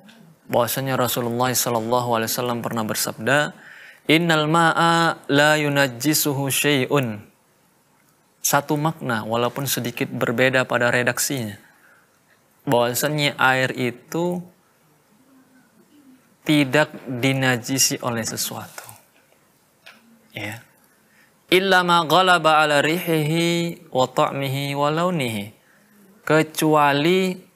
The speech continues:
telah didominasi oleh sesuatu yang sifatnya najis dan merubah sifat, salah satu sifat daripada air itu.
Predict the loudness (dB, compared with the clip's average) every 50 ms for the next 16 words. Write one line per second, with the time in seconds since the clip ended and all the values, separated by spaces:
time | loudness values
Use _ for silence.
0 | _ _ _ _ _ _ _ _ _ _ _ _ -2 2 2 4 2 2 0 -4
1 | -2 0 0 0 0 0 -2 -2 -2 -4 -4 -2 -2 -2 0 0 0 -2 -2 0
2 | 0 0 0 0 0 -2 -2 -2 -4 -4 -2 -2 0 0 0 0 -4 -10 -4 0
3 | 0 0 0 -2 -6 -12 -20 _ _ _ _ _ _ _ _ 2 2 2 2 0
4 | 0 -2 -2 -4 -2 0 -2 -2 0 -2 -4 -2 -2 0 -2 -2 -2 -2 -2 -2
5 | 0 2 2 2 2 0 -4 -10 -18 -20 -20 _ _ -4 2 2 2 2 2 2
6 | 2 4 4 4 4 4 4 4 4 4 4 2 0 -8 -18 -20 _ _ _ _
7 | _ _ _ _ _ _ -4 -2 0 0 0 -2 -4 -6 -2 0 0 0 0 -2
8 | -12 -20 _ _ -2 0 2 4 4 2 2 2 0 0 0 0 0 0 2 0
9 | 0 0 0 -2 -2 2 0 0 0 0 0 0 0 2 2 4 2 2 0 0
10 | -4 -4 -6 -8 -10 -10 -10 -10